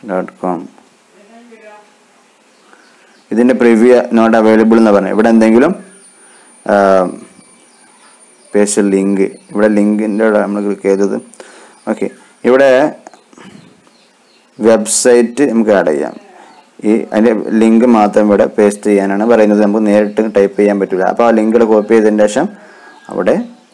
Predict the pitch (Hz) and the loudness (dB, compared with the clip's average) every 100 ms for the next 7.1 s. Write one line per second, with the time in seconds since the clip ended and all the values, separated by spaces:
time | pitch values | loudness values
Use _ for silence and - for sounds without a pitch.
0 | - 98 - - 87 82 - - - - | -8 -6 -4 -2 0 -2 -4 -10 -10 -14
1 | - - - 135 151 151 165 135 135 143 | -20 -20 -12 -2 0 2 2 2 2 2
2 | 147 151 120 104 131 123 117 104 117 185 | 4 2 2 0 0 0 0 0 0 -2
3 | - _ _ _ - 135 127 127 143 131 | -12 _ _ _ -2 0 2 4 2 0
4 | 131 - 131 127 123 117 117 120 - _ | -2 0 0 0 2 2 0 -4 -16 _
5 | _ _ _ _ - 127 127 113 - 117 | _ _ _ _ -4 0 2 0 0 0
6 | 117 123 139 135 120 123 113 104 101 120 | 0 0 0 0 2 0 2 2 2 0